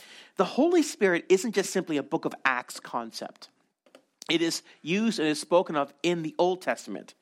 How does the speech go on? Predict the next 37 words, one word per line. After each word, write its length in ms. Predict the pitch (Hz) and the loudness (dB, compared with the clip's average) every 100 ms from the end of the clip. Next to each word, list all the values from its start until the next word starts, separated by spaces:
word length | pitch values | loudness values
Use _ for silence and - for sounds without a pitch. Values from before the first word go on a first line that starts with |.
| - - - | -20 -18 -2
So 160 | - | 4
look 180 | 214 233 | 4 4
at 60 | 220 | 2
what 80 | |
Ephesians 400 | 175 170 202 180 | 2 2 -2 0
chapter 220 | 175 170 160 | 2 0 0
four, 260 | - 160 | 0 0
verse 200 | 147 151 | 2 -2
thirty. 320 | - 190 127 - - | 0 0 0 -6 -6
"And 140 | 165 165 | -2 2
do 60 | |
not 440 | 190 226 - 302 - | 4 4 0 -16 -10
grieve 680 | 156 160 226 226 220 233 - | -6 0 2 2 2 0 0
the 80 | |
Holy 300 | 165 180 170 | 0 0 0
Spirit 340 | 165 - 160 147 | -2 -2 0 0
of 120 | 135 | 2
God, 320 | 175 165 143 - - - | 2 4 2 -4 -20 -4
with 160 | 160 - | -2 -2
whom 320 | - 190 180 | -2 0 0
you 120 | 165 | 0
are 80 | 160 | 0
sealed 380 | - - 139 135 | -2 0 -2 -2
for 80 | |
the, 100 | 131 127 120 | -4 -4 0
uh, 180 | 123 113 | 0 0
day 240 | - 139 | 0 -2
of 80 | 131 | -2
redemption." 580 | 135 143 170 - 110 92 _ _ _ _ _ _ - | -2 -2 -4 -6 -10 -10 _ _ _ _ _ _ -10
Don't 320 | - 185 156 | -8 -8 -10
grieve 260 | - 180 151 | 0 2 2
him. 80 | 120 | 0
Don't 280 | 160 190 | -6 -6
work 200 | - 190 | -4 -4
against 420 | 165 160 170 170 - | -4 -6 -6 -6 -8
him. 180 | - - _ - - - | -10 -14 _ -18 -10 0
Um, 300 | 170 160 | 2 2